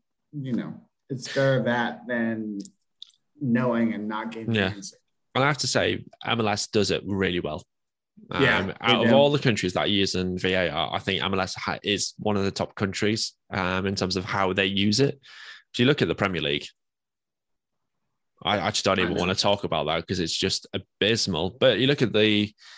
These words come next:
Speaker 2: um, Euro twenty twenty, that was
Speaker 1: Yeah.
Speaker 2: that was absolutely spot on. I think they did it really,
Speaker 1: Yeah.
Speaker 2: really well. It was quick,
Speaker 1: Oh,
Speaker 2: it was
Speaker 1: great.
Speaker 2: efficient.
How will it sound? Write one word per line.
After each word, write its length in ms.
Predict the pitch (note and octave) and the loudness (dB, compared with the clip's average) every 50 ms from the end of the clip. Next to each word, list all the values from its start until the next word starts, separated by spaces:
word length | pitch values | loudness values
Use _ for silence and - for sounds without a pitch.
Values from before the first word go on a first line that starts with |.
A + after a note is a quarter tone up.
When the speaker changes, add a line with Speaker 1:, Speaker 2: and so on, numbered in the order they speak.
| - - - _ _ _ _ - | -20 -20 -20 _ _ _ _ -4
Speaker 2:
um, 560 | - F#2 G2 G2 F#2+ G2 G2+ G2 G2 - - - _ _ _ _ _ _ _ - C3 B2+ B2+ - - | -2 0 0 2 2 0 0 -2 -4 -8 -10 -14 _ _ _ _ _ _ _ -16 -14 -14 -14 -12 -6
Euro 360 | B2 A2+ A2+ A2 A2 G#2+ G#2+ | -2 0 2 4 4 4 2
twenty 320 | G2+ - - - G2+ F#2+ F#2+ | 0 0 -2 0 0 0 0
twenty, 420 | - - A#2 B2 G#2 F2+ F#2 - _ _ _ _ _ _ _ _ _ _ _ _ _ _ _ _ G2+ | 0 0 0 2 0 -2 -4 -6 _ _ _ _ _ _ _ _ _ _ _ _ _ _ _ _ 0
that 200 | A#2 B2 A2+ F2+ | 0 2 2 2
was 420 | A2+ G#2+ G2+ G2 G2 - - - | 2 2 2 2 2 0 0 -2
Speaker 1:
Yeah. 80 | - - - _ _ - | -4 -10 -20 _ _ -2
Speaker 2:
that 120 | A2+ B2+ | 0 2
was 180 | A2 G#2 G#2+ A2+ | 2 2 2 2
absolutely 340 | A2+ A2 - - G#2+ E2+ D#2+ | 0 0 2 0 0 0 0
spot 400 | - - - F#2+ D#2+ F#2 A#2 A#2 | 0 0 0 0 2 2 2 0
on. 80 | G#2 | 0
I 140 | - - G#2 | -2 -4 -2
think 280 | - - G#2 G2+ F#2+ - _ - | 0 0 -2 -2 -2 -6 _ -2
they 320 | - F#2+ G2+ G2+ F#2+ - _ - | 0 2 2 2 0 -2 _ -2
did 160 | - G2+ F#2+ | 0 2 2
it 60 | F#2 E2+ | 2 2
really, 240 | F#2+ F#2+ F#2 - | 2 0 0 0
Speaker 1:
Yeah. 40 | F2 | 0
Speaker 2:
really 160 | F2+ F2 F#2 | -2 -2 0
well. 420 | F2+ F#2+ G2+ A2 A2 A2 A2 - _ - - - - - _ _ - | 0 2 2 2 2 2 0 -2 _ -20 -20 -20 -20 -20 _ _ -6
It 80 | - | -4
was 140 | F#2 F#2 - | -2 -2 -2
quick, 360 | - - - - G#2+ A2+ A#2+ | -4 -4 0 2 4 4 4
Speaker 1:
Oh, 40 | B2+ | 4
Speaker 2:
it 40 | G#2+ | 2
was 80 | - - | 0 -2
Speaker 1:
great. 280 | - - F#2+ G2 A#2 G#2 | 0 2 2 4 4 2
Speaker 2:
efficient. 640 | F#2 - - G#2+ G#2+ - - A2 A2 G#2+ F#2 - | 2 2 2 2 4 4 4 4 2 0 -2 -6